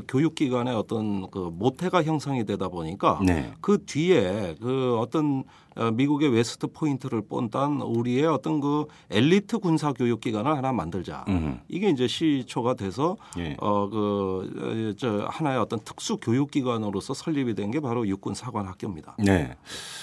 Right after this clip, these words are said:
Speaker 2: 제가 어린 시절 기억을 더듬어 보면은 육군 사관학교 가는 친구들 학교에서 공부 곧잘 하고
Speaker 1: 네.
Speaker 2: 그런데 좀 이제 집안 형편이 좀 안 좋고
Speaker 1: 네.
Speaker 2: 그랬던 경우도 있고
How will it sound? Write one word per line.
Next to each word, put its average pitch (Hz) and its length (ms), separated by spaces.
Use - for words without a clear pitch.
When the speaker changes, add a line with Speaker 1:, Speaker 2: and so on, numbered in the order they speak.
Speaker 2:
제가 180 440
어린 180 280
시절 185 420
기억을 143 520
더듬어 127 400
보면은 104 500
육군 147 320
사관학교 151 640
가는 107 260
친구들 87 540
학교에서 131 480
공부 101 320
곧잘 - 420
하고 76 320
Speaker 1:
네. 92 180
Speaker 2:
그런데 135 280
좀 127 120
이제 110 120
집안 123 340
형편이 113 300
좀 95 160
안 80 180
좋고 - 500
Speaker 1:
네. 90 160
Speaker 2:
그랬던 139 380
경우도 104 320
있고 151 460